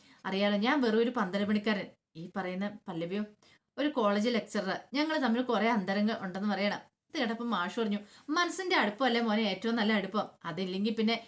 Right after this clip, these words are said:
എത്ര ഡിഗ്രി ഉണ്ടായിട്ട് എന്താ കാര്യം ഇരിക്കുന്നത്? അതിലൊന്നും വല്ല കഥയില്ല. പക്ഷേങ്കിൽ നീയും പല്ലവിയും തമ്മിൽ നല്ല ചേർച്ചയെന്ന് ഞങ്ങൾക്ക് മനസ്സിലായി."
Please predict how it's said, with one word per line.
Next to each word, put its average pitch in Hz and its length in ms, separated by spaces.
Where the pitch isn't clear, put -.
എത്ര 311 280
ഡിഗ്രി 226 360
ഉണ്ടായിട്ട് 240 300
എന്താ 202 200
കാര്യം 196 340
ഇരിക്കുന്നത്? 202 420
അതിലൊന്നും 247 380
വല്ല 214 200
കഥയില്ല. 208 400
പക്ഷേങ്കിൽ 196 480
നീയും 185 320
പല്ലവിയും 214 380
തമ്മിൽ 220 200
നല്ല 294 240
ചേർച്ചയെന്ന് 220 540
ഞങ്ങൾക്ക് 202 240
മനസ്സിലായി." 185 440